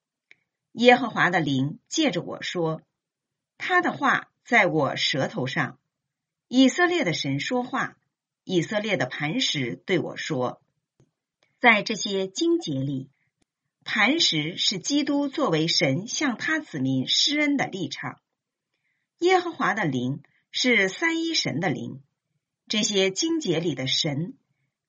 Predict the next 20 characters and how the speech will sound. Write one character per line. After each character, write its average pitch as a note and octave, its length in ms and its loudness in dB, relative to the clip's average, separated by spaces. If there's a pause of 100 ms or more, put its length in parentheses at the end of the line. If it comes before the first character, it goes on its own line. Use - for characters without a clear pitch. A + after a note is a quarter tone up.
(240)
原 G3 280 4
文 F3 240 2
是 - 180 -4
伊 D4 180 2
罗 E3 220 2
辛， B3+ 460 2 (520)
指 F#3 220 2
明 F3 260 4
三 D4+ 320 0
一 D4 140 -2
神。 - 400 -4 (680)
二 A#3 200 8
十 G#3 100 -4
四 G3+ 220 -6
章 G3+ 420 0
二 A#3 220 0
十 - 160 -4
五 G3 180 -10
节 B2 240 -6
说， D3+ 460 -2